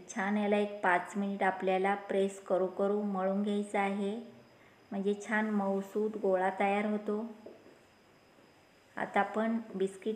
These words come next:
बनवायला सुरुवात करूया. तर आपण पुऱ्यासाठी जसे छोटे छोटे उंडे बनवतो त्याप्रमाणे आपल्याला ह्या पिठाचे गोळे करून घ्यायचे आहेत.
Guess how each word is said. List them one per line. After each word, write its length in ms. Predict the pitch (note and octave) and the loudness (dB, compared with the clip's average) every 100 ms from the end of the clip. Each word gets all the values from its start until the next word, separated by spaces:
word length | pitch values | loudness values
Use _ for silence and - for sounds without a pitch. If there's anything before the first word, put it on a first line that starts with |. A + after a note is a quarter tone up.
| - | 0
बनवायला 440 | G3+ G3 F#3+ G3 G#3 | 0 2 2 2 0
सुरुवात 360 | G#3+ F#3+ F#3+ F#3+ - | -2 0 0 -2 -2
करूया. 420 | G#3 G#3 G#3 A3+ A3+ - - - - _ - | 2 2 2 0 -6 -14 -20 -20 -20 _ -6
तर 60 | G3 | -4
आपण 300 | F#3 - G#3+ | -2 0 0
पुऱ्यासाठी 1000 | G#3+ G#3 G#3 G#3+ A#3 G#3+ A3 A3+ A3 G3+ | 2 4 8 6 6 4 4 0 0 0
जसे 280 | G3 G3 G3+ - | -2 0 -2 -2
छोटे 240 | G3+ G3+ | -8 -6
छोटे 280 | G#3+ G3 G#3 | -6 -2 -2
उंडे 420 | - G3 F#3 G3 | -2 -4 0 0
बनवतो 520 | G3+ G3+ G#3 G3+ G3+ F3+ G3+ - - - - | 0 0 0 0 -2 -2 -6 -14 -20 -20 -6
त्याप्रमाणे 540 | G3+ G3+ G#3 G3+ G#3 G#3 | -4 0 2 2 2 0
आपल्याला 460 | G3 F#3+ F#3+ G3 | 0 0 0 2
ह्या 200 | G#3 A3 | 0 0
पिठाचे 580 | G#3+ F#3+ G3 F#3 - G3+ G3+ | -2 -2 -2 -2 0 -2 0
गोळे 260 | G3 F#3 F#3+ | 2 2 2
करून 320 | F#3+ G#3 G#3 | 0 0 2
घ्यायचे 360 | G#3+ G3 G3+ G#3 | 2 0 -2 -2
आहेत. 340 | G3+ G#3 A3+ | -2 -2 -4